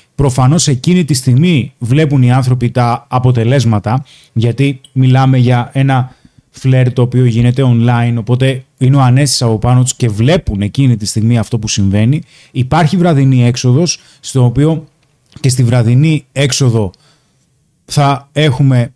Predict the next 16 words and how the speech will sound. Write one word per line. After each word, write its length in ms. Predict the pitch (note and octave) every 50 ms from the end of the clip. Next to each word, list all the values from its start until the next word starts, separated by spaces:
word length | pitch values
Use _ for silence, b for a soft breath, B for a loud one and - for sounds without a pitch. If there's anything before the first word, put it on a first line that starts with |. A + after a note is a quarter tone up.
| _
αυτά 280 | - D3+ B2+ - F3 D3+
που 80 | C3+
γνωρίζετε 400 | C3+ C3+ C3 C3 C3+ C3+ B2 B2+
από 120 | B2 A2 A2+
το 120 | A2+ A2+ A#2+
Men 80 | B2 A#2+
of 160 | G#2+ - -
Style, 200 | - A#2 A#2+ C3
δηλαδή 280 | C3 B2+ B2 B2 B2+
θα 120 | B2 B2+ B2
γίνουν 280 | A#2 A2+ C3 D3+ D3+
κάποιες 420 | B2+ B2+ B2 - A#2 G#2+ - - b b b b
γνωριμίες 800 | - A#2 B2+ C3+ B2+ A#2+ A#2 A2+ A#2+ B2+ B2 A2+ - - _ _ _
προφανώς 720 | - D#3+ E3 B2+ A#2+ A2+ G#2+ G#2+ A2+ D3+ F3 - - b b b b b
και 180 | b - D#3 C#3+
βέβαια 580 | A#2+ A#2 C#3 D3 C3+ C3+ E3 F#3 G3+ F#3+ -